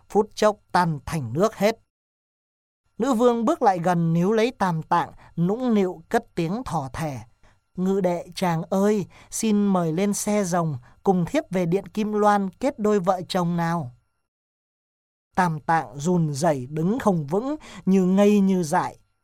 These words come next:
Hành giả đứng bên cạnh nói, "Sư phụ bất tất khiêm tốn quá,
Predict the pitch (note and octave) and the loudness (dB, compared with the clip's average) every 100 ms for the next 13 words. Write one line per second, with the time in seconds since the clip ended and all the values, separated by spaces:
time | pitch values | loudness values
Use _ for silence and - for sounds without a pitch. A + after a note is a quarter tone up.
0 | _ _ - A#3 G3 F#3 E3 F3+ C4 A3+ | _ _ -2 0 2 2 2 -2 0 -2
1 | G3+ G3 D#3 D#3 E3 C4 - _ _ _ | 0 0 0 -2 -2 -4 -12 _ _ _
2 | - - E3+ - F3 F3 G3+ G3 B3+ - | -12 -4 -4 -4 -4 -4 -4 -4 -2 0
3 | C4+ - G3 F3+ F#3 B3 F3+ F3 A3+ | -2 -2 -4 -2 -2 0 0 0 -2